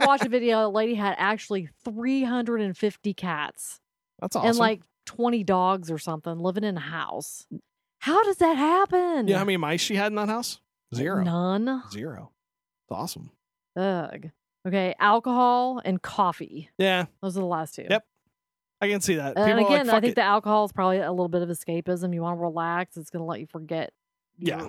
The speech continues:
Speaker 1: issues.
Speaker 2: Alcohol sales of cheap alcohol always go up during an economic downturn. They, the higher end stuff they lose out on,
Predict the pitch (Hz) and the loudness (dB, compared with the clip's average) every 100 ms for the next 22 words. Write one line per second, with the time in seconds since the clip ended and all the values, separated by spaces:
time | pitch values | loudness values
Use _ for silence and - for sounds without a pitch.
0 | - 185 160 170 156 175 175 - - 269 | -6 -6 -4 -4 -4 -6 -8 -6 0 2
1 | 294 277 254 226 226 208 190 170 147 147 | 4 2 2 -2 -2 0 0 -2 -6 -6
2 | - 208 202 190 190 180 175 165 - 160 | -4 -2 0 -2 0 0 0 0 0 -2
3 | 165 147 160 - - 143 - - _ _ | -2 -2 -4 -4 -6 -6 -8 -20 _ _
4 | - 160 151 139 139 139 127 120 120 104 | -2 0 0 -2 -4 -4 -6 -8 -10 -10
5 | 101 - 67 _ _ _ _ - 175 165 | -10 -12 -16 _ _ _ _ 0 2 0
6 | 160 190 175 143 170 233 240 226 208 214 | -4 0 0 0 0 0 2 -2 0 0
7 | 190 - _ _ 170 165 160 156 147 151 | 0 -2 _ _ -2 0 0 0 -2 -4
8 | 139 123 95 98 139 | -4 -6 -8 -10 -10